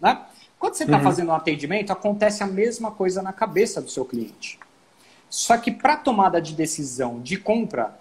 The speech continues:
Speaker 1: ele analisa quatro critérios, viu? Aí que tá a parte boa. Ele faz várias análises,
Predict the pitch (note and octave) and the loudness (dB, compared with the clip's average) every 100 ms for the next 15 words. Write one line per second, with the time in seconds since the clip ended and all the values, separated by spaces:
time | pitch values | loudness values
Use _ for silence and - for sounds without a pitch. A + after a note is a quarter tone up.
0 | _ F3+ F3+ G3 F#3 G3 G#3 G#3 - - | _ -2 0 2 2 4 4 0 -2 2
1 | A3 A3+ G#3+ G3 G#3 C#3+ A#2 A#2 B2 A#2+ | 2 2 -8 -6 -4 -2 -4 -6 -6 -8
2 | - _ _ _ _ _ - F#3 G3+ - | -8 _ _ _ _ _ -2 0 0 2
3 | G3+ - F#3+ - F3 C#3+ A#2 A2 - _ | 2 2 0 -2 -2 0 0 -4 -16 _
4 | _ - D3 D#3+ F3+ D#3+ G3+ C4 B3+ A3 | _ -6 -4 2 2 6 4 6 2 0
5 | F#3 D#3 D#3+ E3+ F#3 | 0 0 0 -4 -10